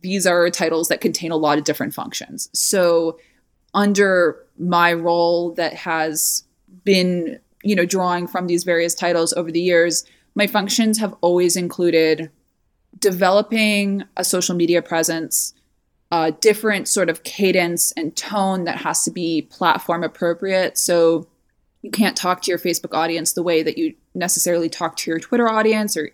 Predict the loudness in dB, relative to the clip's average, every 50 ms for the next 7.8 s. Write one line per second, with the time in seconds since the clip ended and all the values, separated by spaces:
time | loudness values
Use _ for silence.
0 | -12 -8 -6 -6 -4 -2 -4 -2 -2 -2 0 0 0 -2 -2 -4 -4 -4 -4 -4
1 | -4 -4 -6 _ _ _ _ _ _ _ _ _ -6 -6 -2 0 0 0 -2 -2
2 | -6 -4 -4 -4 -2 -2 -2 -2 -2 -2 -2 -2 -4 -4 -4 -4 -4 -4 -4 -4
3 | -2 -2 -2 -2 -4 -4 -8 -8 -6 -6 -4 -2 0 0 0 0 0 0 0 2
4 | 0 0 -2 _ _ _ _ _ 0 0 2 2 2 2 2 2 0 2 0 -2
5 | -6 -8 -8 -4 -4 -2 -2 -2 -4 -4 -2 -2 -2 -2 -4 -6 -6 -4 -6 -6
6 | -4 -2 -2 -2 -2 -4 -4 -4 -4 -4 -4 -6 -6 -6 -4 -4 -2 0 2 2
7 | 2 4 2 2 0 -2 -2 0 0 2 2 2 2 0 -2